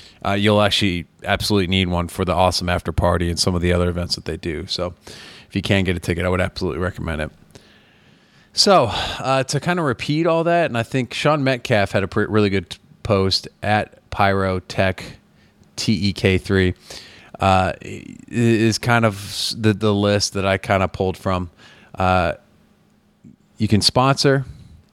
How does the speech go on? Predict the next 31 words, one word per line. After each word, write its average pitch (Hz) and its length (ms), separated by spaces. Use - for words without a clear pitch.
you 98 120
can 101 160
buy 101 160
a 98 60
training 113 420
ticket. 107 300
They're 101 120
all 101 120
sold 95 260
out, 101 220
but 104 120
they 107 100
do 113 200
have 107 140
waiting 104 340
lists. 110 220
So 101 100
if 90 80
someone 107 220
drops 101 240
from 101 80
training, 98 340
that 92 160
might 95 180
be 95 100
an 92 60
opportunity. 120 600
Submit 123 320
a 120 40
solid 110 360
talk, 104 400